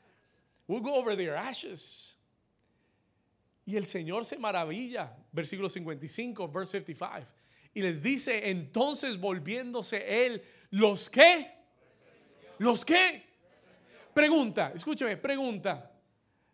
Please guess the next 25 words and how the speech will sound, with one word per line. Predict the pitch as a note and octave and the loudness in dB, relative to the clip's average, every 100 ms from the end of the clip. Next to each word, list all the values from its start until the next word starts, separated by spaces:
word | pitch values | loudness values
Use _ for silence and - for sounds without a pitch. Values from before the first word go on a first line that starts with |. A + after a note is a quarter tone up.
| _ _ _ _ _ _ _ _ _ _ _ _ _ _ _ - | _ _ _ _ _ _ _ _ _ _ _ _ _ _ _ 0
¿El | G#3 E3+ | 0 -2
celo | - - A#3 B3+ B3 | -6 -2 0 0 -2
de | A#3+ G3 G3 A3+ | -4 -4 -4 -6
ellos | A3+ A#3 F#3 - - _ _ _ _ _ _ _ _ _ _ _ _ _ _ _ _ | -10 -14 -16 -20 -20 _ _ _ _ _ _ _ _ _ _ _ _ _ _ _ _
era | G3+ A3+ A3 | -4 -4 -6
genuino, | G#3+ F3+ F3 G#3+ A#3 A3+ G#3 - _ _ - | -6 -6 -6 -8 -10 -12 -16 -20 _ _ -10
era | G#3 A3 | -8 -6
original, | G#3+ F#3+ F3+ F3 G#3+ A3 G#3+ A3 | -8 -10 -10 -6 -6 -8 -12 -10
lo | G3+ | -6
que | G3+ | -4
ellos | A3+ B3+ A#3+ | -4 -8 -14
querían? | - F#3+ F#3+ A#3 G#3+ E3+ _ _ _ _ - | -10 -10 -8 -8 -8 -12 _ _ _ _ -10
O | F#3+ | -8
sea, | A3+ - | -8 -8
ellos | B3+ C4+ B3+ | -8 -6 -8
se | B3 | -8
sintieron | - G3 E3+ - G3 A#3 B3 A3 | -8 -8 -10 -8 -2 -2 -2 -8
ofendidos | E3+ F#3 D#3+ C#3 C#3 A#3+ C4+ G#3 E3 _ _ - _ _ _ _ _ _ _ _ | -8 -10 -10 -12 -8 -8 -8 -12 -18 _ _ -20 _ _ _ _ _ _ _ _
porque | E3+ D3+ | -12 -8
no | F3 F#3+ | -8 -6
querían | G#3 F#3 G#3 G3+ E3+ _ _ _ _ | -8 -8 -8 -10 -12 _ _ _ _
dejar | E3+ D#3 F#3 - | -10 -8 -10 -8
pasar | F3+ - F3+ | -8 -6 -8
a | D#3 | -8
Jesús. | D#3 B2 G#3 A#3 | -12 -12 -12 -14